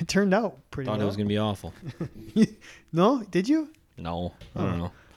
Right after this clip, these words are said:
Speaker 1: We can
Speaker 2: But
Speaker 1: make
Speaker 2: I was
Speaker 1: anything
Speaker 2: worried.
Speaker 1: fun.
Speaker 2: I was like, "Ah, gosh, I don't know." <laughs> But, you know, hands with our, hands with no arms and arms with no hands.
Speaker 1: For
Speaker 2: What
Speaker 1: the
Speaker 2: do we
Speaker 1: win.
Speaker 2: got? What's next?
Speaker 1: Okay,
Speaker 2: What do you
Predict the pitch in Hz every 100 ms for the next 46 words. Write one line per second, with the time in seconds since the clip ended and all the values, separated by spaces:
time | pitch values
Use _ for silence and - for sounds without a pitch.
0 | - 220 208 143 113 110 120 - 104 110
1 | 95 92 92 90 - - - - - 95
2 | 95 - - 92 87 98 95 - 107 147
3 | - 143 - - _ _ _ _ _ -
4 | - _ - 95 87 - 120 90 87 95
5 | - - 101 101 104 101 101 - - 101
6 | 110 113 107 110 110 120 127 104 98 110
7 | 113 113 117 123 127 107 - - _ -
8 | - - - _ - 104 123 143 151 135
9 | 87 - _ 110 117 123 135 117 98 -
10 | - 190 175